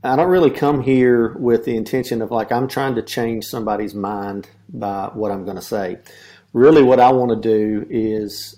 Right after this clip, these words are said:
maybe share the journey that I went on that ended in my mind changing because I did not always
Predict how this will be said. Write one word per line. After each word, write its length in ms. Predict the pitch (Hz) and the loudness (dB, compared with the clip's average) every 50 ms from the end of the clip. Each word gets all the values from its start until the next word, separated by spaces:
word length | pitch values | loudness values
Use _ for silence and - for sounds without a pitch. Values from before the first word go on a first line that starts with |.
| _ _ - | _ _ -10
maybe 480 | - 117 120 120 120 120 110 110 113 110 | -6 -4 -2 0 0 0 2 0 0 -2
share 400 | - - - - 123 123 123 117 | -2 -2 0 2 2 4 4 2
the 100 | 113 110 | 0 -2
journey 760 | 110 98 113 123 120 123 127 131 131 131 131 127 131 131 - _ _ - | -4 -2 0 2 2 2 2 0 0 -2 -2 -4 -6 -12 -18 _ _ -14
that 260 | - 120 113 113 113 - - | -8 -4 -2 -2 -2 -2 -2
I 140 | 113 110 113 | -2 -2 -2
went 280 | 107 104 120 123 - | -2 -2 -4 -4 -2
on 440 | - 123 123 127 131 135 147 143 - _ _ _ _ _ _ _ _ _ _ | -2 0 0 0 0 -2 -4 -8 -12 _ _ _ _ _ _ _ _ _ _
that 240 | - - 117 - - - | -2 -2 -2 -2 -2 0
ended 400 | 156 147 156 170 160 131 127 123 | 2 4 4 4 4 4 4 4
in 260 | 120 113 113 113 113 113 | 4 2 0 0 0 2
my 180 | 120 139 165 | 2 2 2
mind 380 | 160 143 113 104 95 95 95 - | 2 0 0 -2 -2 -4 -6 -6
changing 520 | - 107 92 98 104 - - - 117 131 _ _ _ _ _ _ _ _ _ _ _ _ - | -6 -8 -8 -8 -10 -14 -16 -16 -18 -20 _ _ _ _ _ _ _ _ _ _ _ _ -2
because 680 | 117 120 117 117 - 131 120 120 117 113 113 104 - - - | 0 0 0 2 2 2 4 4 6 4 2 2 -2 -4 -4
I 100 | - 117 | -4 -4
did 380 | 110 104 98 131 139 156 160 | -4 -2 2 2 4 4 2
not 240 | 160 139 117 107 - | 2 0 0 0 0
always 880 | - 110 101 98 98 98 101 98 95 95 92 92 92 - - - - | 0 0 0 0 0 -2 -4 -4 -4 -4 -6 -6 -8 -12 -14 -16 -16